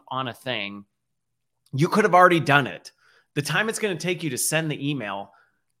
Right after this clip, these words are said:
explaining what you did, you could have just done it, and then we're done." And I think that's a really important thing that we don't always take into consideration, or even the time it takes to upskill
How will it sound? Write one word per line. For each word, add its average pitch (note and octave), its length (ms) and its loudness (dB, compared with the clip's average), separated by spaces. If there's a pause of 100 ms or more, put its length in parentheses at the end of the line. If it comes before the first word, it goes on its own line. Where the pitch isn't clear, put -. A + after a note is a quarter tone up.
(120)
explaining F#3 540 -2
what C#3 220 -2
you B2+ 80 -8
did, D3 280 -4
you C#3+ 100 -10
could F#3+ 140 -6
have F#3+ 100 -6
just D3 220 -6
done C3 200 -4
it, G2 260 -12
and A#2+ 140 -10
then A#2+ 240 -8 (520)
we're B2+ 100 -8
done." D3 500 -4
And C3+ 120 -8
I C#3+ 80 -4
think F#3+ 220 -6
that's F#3 180 0
a F3 60 0
really E3 380 -2
important D3+ 460 -4
thing F3 160 -10
that C#3+ 100 -12
we C3 180 -12
don't D#3 280 -4
always C3+ 300 -4
take C#3+ 240 -6
into C#3 140 -4
consideration, B2+ 800 -8 (360)
or G#3+ 280 2
even G#3+ 460 -6 (540)
the D#3+ 80 -8
time F#3+ 360 -4
it F3 100 -8
takes F3+ 340 -6
to - 340 -6
upskill C3 760 0